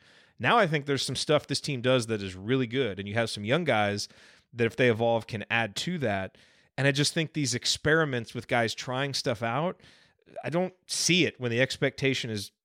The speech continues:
you know, Big Ten title and you're a top fifteen team.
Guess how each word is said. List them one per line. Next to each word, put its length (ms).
you 120
know, 300
Big 200
Ten 180
title 380
and 100
you're 100
a 20
top 240
fifteen 380
team. 300